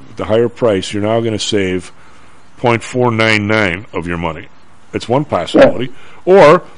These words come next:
Speaker 1: you're gonna cut back on something else. You're gonna have a drink there, but you're not gonna have a nightcap in the bar on the way home, or you're not gonna do this, you're not gonna do that. And it,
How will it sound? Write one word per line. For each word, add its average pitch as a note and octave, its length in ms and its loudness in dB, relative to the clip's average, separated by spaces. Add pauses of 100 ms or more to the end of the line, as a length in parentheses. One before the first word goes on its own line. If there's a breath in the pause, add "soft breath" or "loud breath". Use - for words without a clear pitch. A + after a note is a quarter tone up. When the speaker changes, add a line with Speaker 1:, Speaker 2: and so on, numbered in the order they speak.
Speaker 1:
you're G#2+ 140 0
gonna B2 160 2
cut A#2+ 260 2
back G#2 280 2
on G2+ 120 -2
something G2 340 -4
else. - 360 -10
You're G2+ 160 -6
gonna G2 160 0
have G2 100 0
a F#2+ 60 -2
drink A2 340 -4
there, A2 260 4
but G2 160 -4 (460 soft breath)
you're G2+ 140 -2
not G#2+ 160 0
gonna A2 140 0
have G#2 100 0
a - 40 -6
nightcap G#2 480 0
in G#2 60 -6
the F#2+ 60 -4
bar G2 180 0
on G2 60 -4
the F#2+ 60 -2
way G2 140 -2
home, G#2+ 300 0
or G2 220 -2
you're F2+ 100 0
not F#2 140 -2
gonna F#2 120 -6
do F2+ 120 -2
this, F#2+ 180 -4
you're F#2+ 100 -6
not F2+ 80 -4
gonna E2+ 120 -8
do - 60 -14 (440 soft breath)
that. D#3 80 -12
And G#2 80 -6
it, A2+ 180 -4